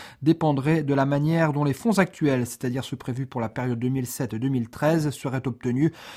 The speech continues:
Le gouvernement a déjà réagi en annonçant que le contrôle de tous les programmes de subvention passerait prochainement sous l'aile du ministère des Finances. Ce vendredi, Johannes Hahn doit encore rencontrer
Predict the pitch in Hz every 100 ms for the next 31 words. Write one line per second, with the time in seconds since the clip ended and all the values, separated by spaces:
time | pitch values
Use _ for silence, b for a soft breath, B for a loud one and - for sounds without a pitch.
0 | B B 143 170 170 175 160 143 151 143
1 | 143 139 135 151 143 175 175 151 151 -
2 | 185 160 170 165 226 202 - 160 151 139
3 | 135 135 - 262 226 190 - 143 143 170
4 | 147 - 143 123 - 175 B B B 143
5 | - 147 - 190 - 156 135 139 135 -
6 | 139 143 147 131 135 135 131 - - 180
7 | 165 170 151 131 120 127 - 196 175 226
8 | 220 202 180 B B B 160 139 147 131
9 | 156 156 135 139 135 139 147 160 165 160
10 | 139 139 131 131 - 170 135 120 180 -
11 | 151 - 139 117